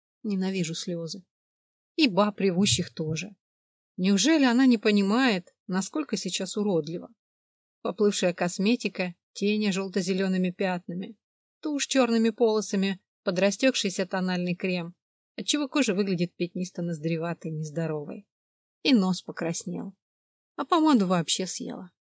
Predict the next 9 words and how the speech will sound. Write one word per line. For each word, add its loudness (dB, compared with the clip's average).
На 4
и 4
успокойся. -2
Я 0
протянула 6
Варьке 2
пачку -6
бумажных -4
салфеток. -12